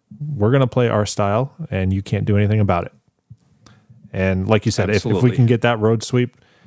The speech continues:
Speaker 1: it, to me, it's all about confidence, right? The, these guys have, have looked like they're lacking confidence. You look at, maybe not Caleb Love, he oozes confidence regardless. You know, if he's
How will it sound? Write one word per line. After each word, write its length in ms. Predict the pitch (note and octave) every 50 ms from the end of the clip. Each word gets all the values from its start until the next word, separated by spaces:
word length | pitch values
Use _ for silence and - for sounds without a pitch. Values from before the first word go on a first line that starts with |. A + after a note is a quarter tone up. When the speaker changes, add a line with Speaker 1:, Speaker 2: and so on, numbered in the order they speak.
| _ _ -
Speaker 1:
it, 340 | - A#2+ G#2+ - - F3 -
to 80 | - C3+
me, 120 | C3 C#3
it's 120 | C3 B2 -
all 100 | A#2 A#2
about 220 | A2+ G#2+ G2+ -
confidence, 560 | - A2 G2+ G2 - - F#2+ F#2 E2+ F#2 -
right? 180 | A2 G2 G#2 G2+
The, 220 | - A2 F#2+ A2 -
these 200 | C#3 A#2 A#2 A2+
guys 280 | B2 A#2+ A2 G#2 F#2+ -
have, 380 | A#2 G#2+ F#2+ F#2 - - - _ _ _ _ _ _ _ _ -
have 140 | B2+ G#2+
looked 360 | G#2+ A2 C3+ D3+ C3+ - - A2+
like 180 | G#2 G2+ -
they're 160 | - G#2 G2
lacking 400 | G2 F#2+ G2 G2+ G2+ - G2 F2+
confidence. 560 | F2+ - - G#2 F#2 - - - F2+ F2 - G#2+
You 80 | G#2+
look 240 | A2 B2 A#2 - -
at, 220 | A#2 G#2+ G#2 - - - - - - - - -
maybe 180 | A#2+ A#2 A#2+
not 180 | A2 G#2 F#2+ -
Caleb 300 | - G#2 F2+ F2 D#2 F2
Love, 180 | F2 F2 F2
he 260 | - A#2 G#2 G2 G#2+ - -
oozes 380 | B2 A2+ A2+ - G2 E2+ D#2 -
confidence 500 | - G2+ F2+ E2+ - F2+ F2 E2+ - -
regardless. 560 | F#2 F#2+ F2+ F2+ F#2 - - - - - -
You 100 | B2 G#2+
know, 200 | F#2 F#2 G2 G#2
if 260 | G2 E2+ - - -
he's 300 | A2+ A2+ G#2 G2 - -